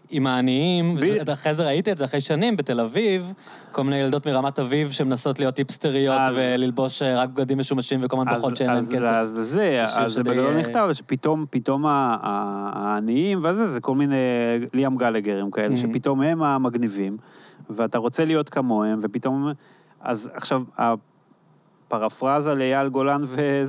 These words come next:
Speaker 2: זה פשוט, זה להביא את ה-, את השוליים,
Speaker 1: את השכונה.
Speaker 2: את השכונה אל תוך המיינסטרים, וכולם פתאום... זה מה שיש להם בחתונות, זה מה שיש להם... זה בגלל המהפכה של המוזיקה המזרחית בתחילת שנות האלפיים.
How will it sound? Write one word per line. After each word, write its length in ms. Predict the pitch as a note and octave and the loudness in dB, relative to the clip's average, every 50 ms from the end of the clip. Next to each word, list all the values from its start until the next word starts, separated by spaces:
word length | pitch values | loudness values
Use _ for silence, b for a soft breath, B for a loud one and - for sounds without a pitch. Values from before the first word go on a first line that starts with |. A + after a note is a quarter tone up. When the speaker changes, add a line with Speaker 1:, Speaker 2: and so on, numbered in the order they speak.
| E3 G#3 | 0 0
Speaker 2:
זה 100 | F3+ E3+ D3 D3 D#3 | 0 0 0 0 -2
פשוט, 300 | D3+ - F#3+ E3+ - - - - b b b b b b b b b b _ _ _ _ - - | -4 -4 -6 -8 -8 -12 -20 -20 b b b b b b b b b b _ _ _ _ -12 -10
זה 240 | C#3+ C3 B2+ D#3 | -6 -2 0 2
להביא 440 | D3+ D3+ C#3+ C#3+ C3+ D#3 F#3+ G3+ G3+ | 4 4 2 2 0 0 2 2 2
את 140 | G3 - - | 2 2 2
ה-, 380 | D#3+ D3+ C#3+ C#3 C#3 C3+ C3+ C3 - C3+ | 2 4 4 4 4 4 2 2 0 -2
את 100 | C3+ - | -2 -2
השוליים, 720 | C#3+ C3 - - C3+ C3+ C#3 D3+ D#3 D#3+ E3+ E3+ F3+ F3 F3 | -2 -4 -2 -2 0 2 2 2 2 2 2 0 0 0 -2
Speaker 1:
את 60 | F3 | -2
השכונה. 420 | E3+ D#3 - - B2+ B2+ C3+ B2 G#2 - | -4 -4 -4 -4 -2 -2 -2 -2 -2 -2
Speaker 2:
את 100 | C3 C#3+ | -4 -2
השכונה 460 | C#3 - - - C#3+ C#3+ D#3+ E3 D#3+ D3+ | -4 -4 -2 -2 0 2 2 2 2 0
אל 80 | C#3 | 0
תוך 220 | B2+ D3 C#3 - C#3+ | -2 -2 -4 -2 -2
המיינסטרים, 580 | C3 C3 C#3 D3+ D#3+ E3 D#3+ - - F3+ F3 C#3+ | 0 0 2 2 0 -2 -2 -2 0 0 0 0
וכולם 340 | C3+ C3 D3 C#3 C#3 C#3 C3+ | 0 0 2 0 0 0 0
פתאום... 320 | C#3+ C#3 - C3+ C3 B2+ B2 C3 C3 - - C#3 C#3 C3+ C#3 B2+ | -2 -2 0 0 0 -2 -2 -4 -6 -10 -16 -16 -14 -14 -12 -12
זה 260 | B2+ A2 A2 C3+ C#3+ | -10 -6 -2 0 0
מה 100 | D3 D3+ | 0 0
שיש 300 | C#3 - C#3+ C#3 C3+ - | 0 0 0 0 0 0
להם 200 | D3 C#3 C3 C3 | -2 -2 0 -2
בחתונות, 580 | B2 B2 - C3+ - C3 B2+ C#3+ D#3 D#3+ D#3+ C3+ | -2 -4 -4 -4 -2 0 0 2 2 2 2 0
זה 100 | C3+ C3+ | 0 -2
מה 120 | C3+ C3+ | -2 -2
שיש 120 | - - | -4 -4
להם... 140 | C3+ C#3 D#3 E3 B B B B B B B B B _ | -4 -4 -4 -4 B B B B B B B B B _
זה 200 | C#3 C3 C#3 E3+ | -6 -2 0 0
בגלל 220 | E3 F#3 G#3 A3 | 2 4 4 4
המהפכה 420 | A3 G#3+ G3+ D#3+ - E3+ - F#3+ F3 | 4 4 2 0 0 0 0 -2 0
של 120 | - F#3 | 0 -2
המוזיקה 340 | F3 E3 E3 D#3+ D#3+ D#3 E3 | 0 0 0 0 0 0 0
המזרחית 360 | D3 C#3 B2 A#2+ - E3+ D3+ | 0 0 -2 -2 -4 -4 -2
בתחילת 360 | C#3+ C#3+ - - C#3 C3 B2+ | -2 -4 -2 0 0 0 0
שנות 220 | - - C3 A#2+ - | -2 -4 -4 -2 0
האלפיים. 480 | A#2 G#2+ G2 - - G2+ F#2+ F#2+ F2+ | -2 -2 -2 -4 -6 -6 -4 -6 -8